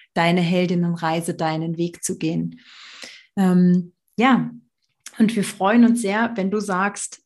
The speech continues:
ähm, einfach aus dem Bauch raus, mit wem gehst du hier in Resonanz, mit Diana oder mir? Wenn, wir freuen uns da sehr, wenn wir dich begleiten dürfen. Und Diana erzählt dir jetzt, wie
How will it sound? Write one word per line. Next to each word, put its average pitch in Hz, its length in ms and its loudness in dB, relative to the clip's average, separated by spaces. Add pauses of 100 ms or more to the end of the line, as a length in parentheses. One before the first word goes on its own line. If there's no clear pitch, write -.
(140)
ähm, 185 600 -2 (180)
einfach 254 280 0
aus 226 160 0
dem 233 120 2
Bauch 233 380 4
raus, 202 320 -2
mit 196 200 -4
wem 208 200 0
gehst 208 260 -4
du 202 60 -8
hier 185 140 -4
in 185 80 -4
Resonanz, 185 640 -2
mit 185 180 -4
Diana 180 340 -2
oder 175 160 -4
mir? 185 380 -2 (360)
Wenn, 180 300 0
wir 185 80 -10
freuen 180 320 0
uns 202 160 0
da 185 120 -4
sehr, 175 440 0
wenn 175 220 0
wir 190 80 0
dich 196 220 -6
begleiten 196 540 -2
dürfen. 160 560 -4 (460)
Und - 460 -2
Diana 214 440 2
erzählt 233 420 0
dir 220 100 2
jetzt, 202 460 -6
wie 185 760 -2